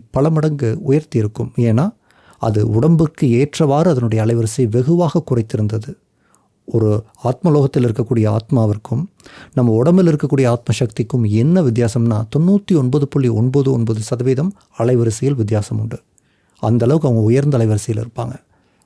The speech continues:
அப்போ இறந்ததுக்கு பிறகு உங்களுக்கும் உங்களுடைய தாத்தா, அன்புக்குரியவர் இறந்தவங்களுக்கும்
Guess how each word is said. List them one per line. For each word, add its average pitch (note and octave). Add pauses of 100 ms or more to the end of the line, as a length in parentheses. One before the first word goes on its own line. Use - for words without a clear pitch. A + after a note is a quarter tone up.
அப்போ E3+ (300)
இறந்ததுக்கு G#3
பிறகு C3+ (160)
உங்களுக்கும் G#3 (260)
உங்களுடைய C3
தாத்தா, C3
அன்புக்குரியவர் B2+
இறந்தவங்களுக்கும் C3